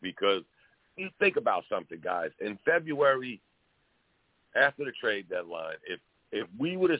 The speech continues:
sit here and say the Nets lost Kyrie Irving and Kevin Durant, and we don't know what the hell's up with Ben Simmons, but let's throw him in there.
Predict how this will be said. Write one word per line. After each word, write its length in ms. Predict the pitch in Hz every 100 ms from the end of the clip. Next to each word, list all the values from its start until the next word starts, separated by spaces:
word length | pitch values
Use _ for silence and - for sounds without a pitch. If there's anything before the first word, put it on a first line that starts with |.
| -
sit 120 | 151
here 240 | 123 120 110
and 80 | -
say 180 | 117 113
the 100 | 98
Nets 300 | 107 139 - -
lost 400 | 120 120 113 104 _ _ _ _ _ -
Kyrie 380 | 127 143 139 123
Irving 440 | 113 101 98 87 - -
and 80 | - -
Kevin 240 | 113 110
Durant, 440 | 107 98 92 85 82 _ -
and 280 | 76 73 60
we 120 | 67 80
don't 140 | 76
know 80 | 76
what 160 | 104 -
the 80 | 90
hell's 220 | 90 76
up 100 | 85
with 120 | 78
Ben 180 | - 80 -
Simmons, 260 | 143 127 120
but 120 | 139 156
let's 140 | 143 -
throw 220 | 110 87
him 180 | 82 71
in 80 |
there. 180 | 67 62